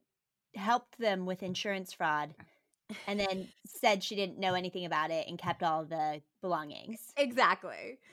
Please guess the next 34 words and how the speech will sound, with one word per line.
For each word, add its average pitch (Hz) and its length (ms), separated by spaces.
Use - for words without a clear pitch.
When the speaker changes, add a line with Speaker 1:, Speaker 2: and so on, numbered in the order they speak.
Speaker 2:
And 262 380
so 311 120
they 254 160
eventually 190 680
Speaker 1:
Wow. 208 100
Speaker 2:
found 226 380
out 208 420
that 214 140
Celeste 202 440
was 208 120
behind 196 600
the 190 100
burglary 185 560
as 165 120
well, 170 460
which 220 180
they 196 120
had 175 200
no 185 400
idea. 165 480
But 240 160
the 233 80
cops 269 460
weren't 262 260
interested 220 460
in 190 120
prosecuting 196 680
Celeste 180 420
for 190 80
that 175 220
crime 233 460
because 240 800
she 269 480
was 247 240